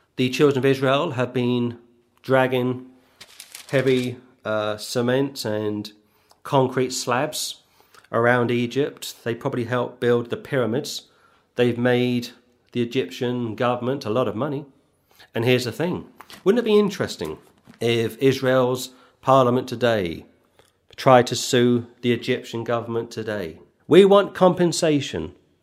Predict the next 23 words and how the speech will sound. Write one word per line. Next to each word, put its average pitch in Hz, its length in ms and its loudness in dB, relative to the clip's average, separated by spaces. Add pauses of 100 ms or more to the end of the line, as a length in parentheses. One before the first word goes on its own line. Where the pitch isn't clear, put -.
(140)
We 135 100 0
spent 135 240 0
four 156 160 2
hundred 135 220 -2
years 151 560 -4 (400)
building 131 340 4
up 131 180 0
Egypt." 127 800 -6
Of - 100 -10
course, 120 240 0
Egypt 117 300 0
now 123 320 -2
is 131 100 -10
a 104 60 -8
third 110 340 -2
world 113 340 -2 (100)
Islamic 113 400 -4
country. 113 600 -6 (320)
But 151 80 4
wouldn't 233 180 4
that 247 80 -4
be 202 140 2
interesting? 101 600 -4